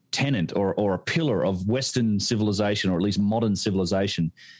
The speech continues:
is this sort of, it, people don't actively think about it, but we kind of are raised to believe that we're on this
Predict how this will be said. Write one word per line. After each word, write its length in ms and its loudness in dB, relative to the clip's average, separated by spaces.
is 160 -2
this 340 -4
sort 220 0
of, 180 -4
it, 220 -2
people 180 0
don't 400 0
actively 380 -2
think 200 0
about 280 0
it, 40 0
but 100 0
we 120 0
kind 240 0
of 80 0
are 60 2
raised 480 0
to 60 -2
believe 400 0
that 120 0
we're 160 2
on 80 2
this 400 -4